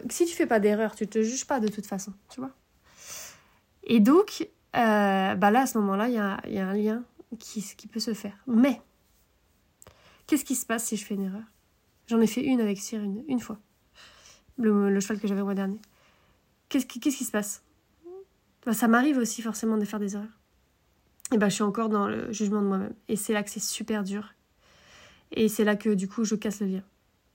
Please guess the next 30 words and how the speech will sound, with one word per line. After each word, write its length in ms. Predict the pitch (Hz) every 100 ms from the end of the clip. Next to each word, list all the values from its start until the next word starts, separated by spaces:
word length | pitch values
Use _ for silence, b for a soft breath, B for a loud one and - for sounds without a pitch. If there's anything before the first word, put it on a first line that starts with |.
| _ _ -
avec 180 | 208 202
moi-même, 320 | 196 185 185
du 80 | 190
coup. 140 | 262 _ _ _ _ _ _ b b b
Et 80 | -
donc, 160 | 214 220
comme 120 | 254
je 100 | 233
casse 200 | 254 233
le 60 | 226
lien 100 | 220
avec 100 | 208
moi-même, 480 | 196 196 220 254 -
et 80 | 226
bah, 100 | 208
c'est 140 | 208
difficile 480 | 208 202 208 - 233
après 260 | 214 - 226
d'être 220 | 202 214
avec 160 | 202
le... 160 | 202 247
en 60 | 214
lien 100 | 226
avec 140 | 220
le 60 | 202
cheval. 300 | 214 196 -
Donc 220 | 214 208
là, 120 | 247
grâce 280 | 226 233 -
à, 180 | 208